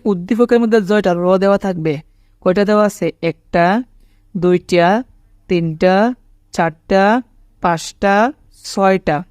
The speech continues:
আমরা আরেকটা বাড়াই লিখব মোট লেখার জন্য, মানে যতটা রো থাকবে তার সাথে আমরা একটা বাড়াই লিখব। তাহলে আছে কয়টা? এক, দুই, তিন, চার, পাঁচ, ছয়। একটা যদি বাড়াই লিখি তাহলে কি হবে? সাতটা।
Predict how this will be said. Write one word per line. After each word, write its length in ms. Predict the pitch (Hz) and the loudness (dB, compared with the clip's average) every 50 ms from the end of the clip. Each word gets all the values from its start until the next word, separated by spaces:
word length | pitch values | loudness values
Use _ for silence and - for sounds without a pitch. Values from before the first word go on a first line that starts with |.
| _ _ _ _ _ _ _ _ _ _ - | _ _ _ _ _ _ _ _ _ _ -4
আমরা 260 | - 175 175 196 - | -2 2 2 2 2
আরেকটা 420 | - 190 185 185 - _ - 254 247 | 2 0 0 0 -2 _ 0 0 2
বাড়াই 300 | 196 196 185 180 190 208 | 2 2 2 2 2 0
লিখব 320 | 214 220 190 185 233 240 | 0 0 0 2 2 2
মোট 360 | 226 196 196 220 220 - - | 2 0 -2 -2 -2 -2 -2
লেখার 300 | 202 202 - - 175 165 | -2 -2 0 -2 -2 -2
জন্য, 340 | 160 170 165 156 147 143 - - | -2 -2 -2 -2 -4 -6 -6 -6
মানে 180 | 185 175 175 180 | -4 -2 -2 -2
যতটা 560 | 170 160 - 190 202 - 220 196 - 180 180 | -2 -2 -2 -2 -2 -2 -2 -4 -2 -2 -2
রো 280 | 175 175 185 190 208 220 | 0 0 0 0 0 -2
থাকবে 880 | - - - 185 185 190 175 165 165 165 170 170 170 180 202 240 294 - _ _ _ _ _ _ _ _ | -2 -4 -2 0 0 0 -2 -4 -4 -2 -2 0 0 2 2 2 0 -2 _ _ _ _ _ _ _ _
তার 200 | - 180 165 170 | -2 0 0 0
সাথে 300 | 175 - - 208 - 214 | 0 -2 -4 -4 -2 -2
আমরা 180 | 202 190 190 214 - | -2 -2 -2 -4 -4
একটা 320 | 190 170 - _ - 185 | -4 -6 -6 _ -4 -4
বাড়াই 340 | 170 165 170 160 160 165 165 | -4 -2 -2 -2 -2 -2 -2
লিখব। 360 | 160 156 151 147 156 143 139 | -2 -2 -4 -4 -6 -6 -6
তাহলে 300 | 143 - 165 170 185 196 | -6 -4 -2 0 2 2
আছে 260 | 185 175 165 - 226 | 2 0 -2 -4 -4
কয়টা? 280 | 220 214 196 180 170 151 | -2 -2 -2 -2 -2 -4
এক, 400 | - - 160 165 175 185 196 208 214 202 | -4 -2 0 0 2 0 0 -2 -4 -6
দুই, 480 | 175 165 170 170 170 170 175 185 196 190 _ | -4 -2 -2 0 0 0 0 0 0 -2 _
তিন, 440 | - 165 165 160 165 170 180 196 202 - - | -4 -4 -2 -2 -2 -2 -2 -2 -2 -4 -4
চার, 460 | - 165 156 160 160 170 175 185 202 208 _ - | -4 -2 0 0 0 0 0 -2 -4 -6 _ -6
পাঁচ, 340 | 175 160 156 165 170 180 - _ _ - | -4 -2 0 0 -2 -2 -4 _ _ -8
ছয়। 280 | - - 208 175 147 139 - _ - _ _ _ _ _ _ _ - | -2 0 0 0 0 -2 -8 _ -20 _ _ _ _ _ _ _ -6
একটা 360 | - 170 - _ - 220 214 | -6 -6 -6 _ -2 0 0
যদি 220 | 202 208 196 220 | 2 2 2 0
বাড়াই 300 | 208 180 175 170 175 196 | 2 2 2 2 2 2
লিখি 260 | 208 208 214 208 226 208 | 2 0 0 0 -2 -2
তাহলে 360 | - 185 175 175 190 202 202 | -2 -2 0 0 0 0 -2
কি 180 | - - 208 | -2 -2 -4
হবে? 240 | 202 208 202 226 240 | -2 -2 -2 -2 -2
সাতটা। 540 | 226 - - 190 180 - _ - - 143 139 | -4 -4 -4 -6 -6 -6 _ -10 -8 -8 -8